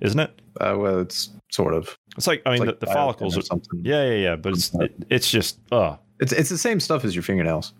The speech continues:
Speaker 2: It, it just, at, at this point, really, just shave your head.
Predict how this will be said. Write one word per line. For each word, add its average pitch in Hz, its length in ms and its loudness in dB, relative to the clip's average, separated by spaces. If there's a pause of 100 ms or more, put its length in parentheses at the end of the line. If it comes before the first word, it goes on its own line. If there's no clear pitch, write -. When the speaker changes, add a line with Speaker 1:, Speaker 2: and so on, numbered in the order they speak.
(140)
Speaker 2:
It, - 220 2
it - 20 2
just, 160 320 0 (100)
at, 127 140 2
at 127 140 0
this 170 140 0
point, 170 360 0 (280)
really, 131 440 0 (180)
just 160 160 2
shave 92 340 2
your 85 100 0
head. 90 360 0